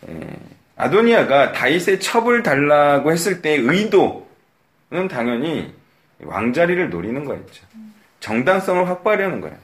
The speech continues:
근데 그것도 파악하지 못하는 여자이기 때문에 아둔한 여자라고 봐야 되겠습니다.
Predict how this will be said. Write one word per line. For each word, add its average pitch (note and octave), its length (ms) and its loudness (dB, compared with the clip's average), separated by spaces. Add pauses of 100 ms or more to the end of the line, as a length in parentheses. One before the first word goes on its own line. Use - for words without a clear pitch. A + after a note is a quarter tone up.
(680)
근데 G#3 280 2
그것도 G3+ 420 4
파악하지 G3+ 540 2
못하는 F3+ 460 -2
여자이기 C#3 500 2
때문에 A#2 720 -2 (260)
아둔한 E3 640 0
여자라고 A#2 680 0
봐야 E2 420 -2
되겠습니다. E2+ 520 -10